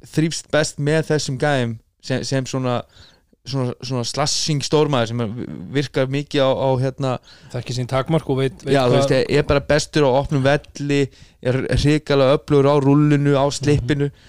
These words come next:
Speaker 2: Mhm.
Speaker 1: uh, og, og vinnur mikið þannig og er búinn að bara, þú veist, vera,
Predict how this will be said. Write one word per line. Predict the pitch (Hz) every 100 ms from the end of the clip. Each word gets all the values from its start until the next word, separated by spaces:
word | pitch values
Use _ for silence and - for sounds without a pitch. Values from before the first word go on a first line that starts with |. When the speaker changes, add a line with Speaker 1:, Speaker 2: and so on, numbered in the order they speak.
| - _ _ -
Speaker 2:
Mhm. | 135
Speaker 1:
uh, | 135 - -
og, | - 127 -
og | 127 127
vinnur | 151 160 147 143
mikið | 156 147
þannig | 151 160 143
og | 139
er |
búinn | 135 139
að | 135
bara, | 135 - _ _ -
þú | 131 131
veist, | 123
vera, | 135